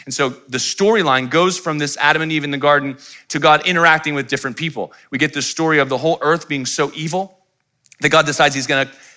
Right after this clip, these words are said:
destroy all of humanity, but because he's been faithful, because he has a purpose and a promise, he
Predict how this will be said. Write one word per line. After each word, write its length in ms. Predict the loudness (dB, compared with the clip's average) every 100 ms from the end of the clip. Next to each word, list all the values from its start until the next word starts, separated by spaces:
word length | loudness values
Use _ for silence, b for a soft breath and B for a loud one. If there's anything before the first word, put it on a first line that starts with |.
| -10
destroy 400 | -8 -2 2 2 2
all 280 | 4 6 4
of 80 | 0
humanity, 640 | -2 2 2 2 0 -4 B B
but 100 | -8
because 400 | -6 -4 -2 0
he's 200 | -2 -6
been 160 | -6 -8
faithful, 640 | -2 -2 -2 -4 -8 -8 B B B B _
because 200 | -2 0
he 80 | 4
has 140 | 2
a 80 | 2
purpose 480 | -2 0 0 0 -6
and 80 | -10
a 40 |
promise, 640 | -2 0 2 0 -6 -10 B B -4
he 400 | -2 -2 -8